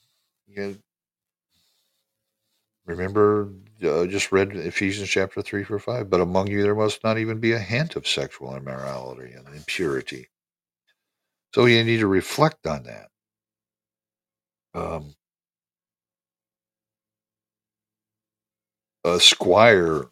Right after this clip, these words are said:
accompanied Joan of Arc into a battle. His, his quote was that, uh, She surely she entirely abstained from swearing.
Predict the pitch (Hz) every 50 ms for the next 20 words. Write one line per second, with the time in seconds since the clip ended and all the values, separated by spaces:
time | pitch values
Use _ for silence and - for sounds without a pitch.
0 | _ _ _ _ _ _ 90 92 - - 107 104 - 95 92 87 85 82 82 73
1 | 82 92 101 92 92 90 85 90 92 95 98 90 - 90 80 87 85 80 76 78
2 | 92 98 117 131 120 95 78 85 104 123 127 - - - - 82 101 117 127 123
3 | - - - - - 101 92 85 78 - - 78 73 73 82 80 80 85 87 -
4 | _ - 90 87 85 85 87 - _ _ _ _ _ _ _ - - - 110 101
5 | - - - - 127 139 151 139 110 90 73 65 - - _ _ _ _ _ _
6 | _ _ - - - - 143 143 120 101 92 90 95 104 - 98 90 90 - -
7 | 104 117 127 127 117 107 87 82 80 76 73 76 85 90 - - - - - 110
8 | 107 113 117 117 117 117 - - 110 - - - - 120 117 113 110 98 80 -